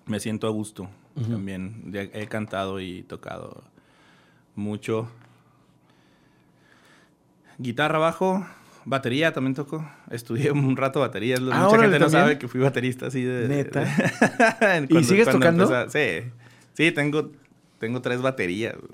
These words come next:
Speaker 1: <laughs> para, <laughs> para,
Speaker 2: No manches.
Speaker 1: para, para, sí, para, para los eventos.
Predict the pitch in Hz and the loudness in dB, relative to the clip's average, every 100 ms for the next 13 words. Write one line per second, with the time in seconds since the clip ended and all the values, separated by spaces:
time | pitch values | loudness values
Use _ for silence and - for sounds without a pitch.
0 | - - 110 - 113 - - 175 208 185 | -12 -6 -6 -2 -2 0 0 2 0 0
1 | - 240 214 214 - 160 139 - - - | 0 0 0 -2 -4 -8 -8 -10 -12 -6
2 | 143 131 143 156 151 135 139 160 131 120 | 0 0 2 0 0 0 2 0 -2 -4
3 | 120 110 110 92 131 143 147 127 107 - | -4 -2 -2 -4 -4 -2 0 -2 -4 -6
4 | 104 107 107 101 113 117 151 | -8 -8 -8 -8 -8 -10 -14